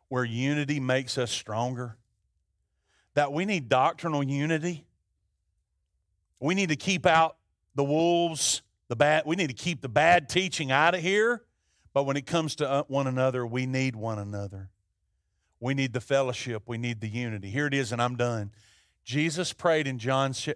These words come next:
John seventeen. What did he pray for? What did he pray for in his high priestly prayer? "Father, make my disciples unified."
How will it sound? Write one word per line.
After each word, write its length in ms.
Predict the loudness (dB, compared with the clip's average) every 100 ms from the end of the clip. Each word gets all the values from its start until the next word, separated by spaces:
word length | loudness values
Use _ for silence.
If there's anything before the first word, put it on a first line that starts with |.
| -8 -8
John 340 | -2 0 0
seventeen. 800 | 0 2 0 0 -6 -6 -4 -4
What 140 | -4 -2
did 100 | -6
he 80 |
pray 280 | -6 -2 -2
for? 380 | -2 -8 -8 -12 _ _ _ _ _ _ _ _ _ _ _ _ _ _ _ _ _ _
What 80 | -4
did 140 | -2
he 80 | -4
pray 180 | 0 0
for 220 | 0 -2
in 60 | -2
his 120 | 0
high 140 | 0
priestly 440 | 0 -2 -6 -6 -10
prayer? 380 | -8 -10 -10 -18 _ _ _ _ _ _ _ _ _ _ _ _ _ _ _ _ _ _
"Father, 580 | 0 4 6 6 2 0 _ _ _ _ _ _ _ _ _ _ _ -4
make 580 | 4 6 8 6 0 -18 _ _ _ _ 0
my 240 | 4 6
disciples 640 | 4 6 6 6 4 0 0
unified." 760 | 0 0 0 0 -2 -6 -14